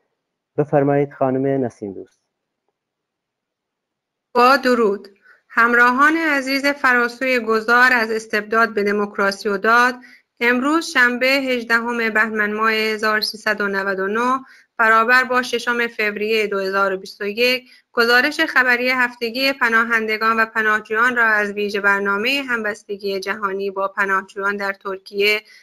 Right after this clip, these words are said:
Speaker 2: از سامانهٔ گذار را تقدیمتون می‌کنم. صدها مظنون تحت تعقیب و مرتبط با قاچاق انسان در ترکیه دستگیر شدند.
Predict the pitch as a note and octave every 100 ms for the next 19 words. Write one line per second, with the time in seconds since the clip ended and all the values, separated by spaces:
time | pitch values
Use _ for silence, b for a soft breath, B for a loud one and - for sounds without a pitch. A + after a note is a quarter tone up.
0 | b A3+ A3+ G#3+ G#3 G#3+ A3 A#3+ C#4 B3+
1 | A3+ A3 G#3+ G#3 G#3 A3 G3+ G#3 G3+ E3+
2 | F#3+ F#3 F#3+ F#3 F#3 F#3 - _ _ _
3 | _ _ _ - B3+ C4+ C4 E4 F4+ D#4+
4 | D4+ D4+ D4+ D#4 D4+ D4+ D4+ C#4+ C4 B3+
5 | B3 C4 C4+ B3+ B3 B3+ B3 C4+ C4 B3
6 | A#3+ B3 B3+ B3+ A#3+ A3+ A#3 A#3+ A#3 A3+
7 | A3+ A3+ A3 - A#3 A3+ A#3 A#3 - B3+
8 | B3+ A#3 F#3+ F#3+ F#3+